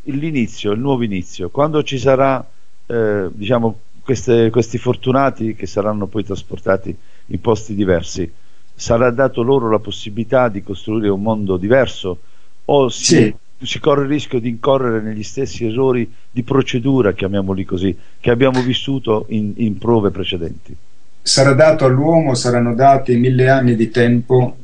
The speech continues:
Speaker 2: per, eh, sperimentare la vita in una superciviltà, compresi i viaggi, i viaggi spaziali. Dopo mille anni l'umanità sarà nuovamente selezionata, ma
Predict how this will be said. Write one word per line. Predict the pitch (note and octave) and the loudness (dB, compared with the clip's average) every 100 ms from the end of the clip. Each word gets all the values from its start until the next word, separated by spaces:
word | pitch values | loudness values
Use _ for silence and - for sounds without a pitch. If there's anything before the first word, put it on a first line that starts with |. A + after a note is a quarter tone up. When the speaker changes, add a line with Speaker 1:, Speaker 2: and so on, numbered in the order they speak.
| - | -2
Speaker 2:
per, | A#2+ B2 A#2+ | 4 6 6
eh, | A#2 A2+ A2+ A2 A2 | 4 4 4 6 4
sperimentare | A2 - B2+ B2 - B2+ B2+ C#3 C3+ C3 B2+ A#2 G#2 - - - - | 4 4 4 4 2 2 4 4 6 8 6 4 2 -8 -14 -10 -2
la | A#2+ | 0
vita | A#2 B2+ B2+ | 2 2 4
in | A#2+ A#2 | 4 4
una | A2+ | 2
superciviltà, | - B2 - A#2 A#2 G#2+ G#2+ A2 G#2+ G2+ | 2 2 2 0 2 2 2 4 4 4
compresi | A#2+ A2+ B2+ B2+ A#2+ | 4 4 6 6 6
i | G#2+ | 6
viaggi, | A#2+ A2+ G#2 A2 G#2 | 6 4 4 2 0
i | A2+ A2 | -4 -6
viaggi | A2+ B2 B2 G#2 A#2 A2 A2 G#2+ G#2+ G#2 G#2 G#2 | 2 6 6 4 6 8 8 8 6 2 -2 -2
spaziali. | G2 - G#2 - G#2 F#2 F#2+ - - - - - - | -2 -2 -2 0 2 2 0 -4 -8 -10 -8 -8 -8
Dopo | B2 C#3+ C#3 C3+ | 0 2 4 6
mille | C3 C#3 D#3+ | 6 8 8
anni | E3 E3 E3 E3+ D#3 | 6 4 2 0 -2
l'umanità | B2+ B2 B2 A#2+ B2+ | -4 -2 -2 -2 0
sarà | A#2+ B2 A#2+ A2+ A2 G#2+ | 0 0 2 4 6 4
nuovamente | A2 A#2+ B2+ B2+ B2 A#2+ | 4 2 4 4 2 2
selezionata, | A2 A#2+ B2+ C3 D#3+ B2 G#2+ G2+ A2 | 2 4 2 4 4 6 6 4 2
ma | A2 | 2